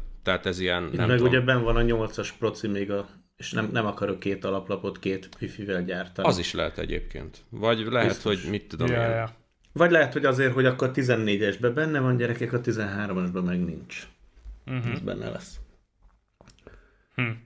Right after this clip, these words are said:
Speaker 2: Ja.
Speaker 1: Tehát nekem
Speaker 3: Hát csak,
Speaker 1: e-,
Speaker 3: hogy
Speaker 1: ez az
Speaker 3: átba
Speaker 1: egy.
Speaker 3: ide tegyem a, a harmadik pólust, mert ugye, amikor itt a, a Telegramon, ö, is ment ugye nyilván a derpegés, tehát, ö, csak úgy mondom, hogy, ö,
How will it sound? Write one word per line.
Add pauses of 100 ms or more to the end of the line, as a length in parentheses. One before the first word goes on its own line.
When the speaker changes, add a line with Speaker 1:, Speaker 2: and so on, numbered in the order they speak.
(140)
Speaker 2:
Ja. (1160)
Speaker 1:
Tehát
nekem
Speaker 3:
Hát
csak,
Speaker 1:
e-,
Speaker 3:
hogy
Speaker 1:
ez
az
Speaker 3:
átba
Speaker 1:
egy.
Speaker 3:
ide
tegyem
a, (920)
a
harmadik
pólust,
mert
ugye,
amikor
itt
a,
a
Telegramon,
ö,
is
ment
ugye
nyilván
a
derpegés, (480)
tehát,
ö, (340)
csak
úgy
mondom,
hogy,
ö,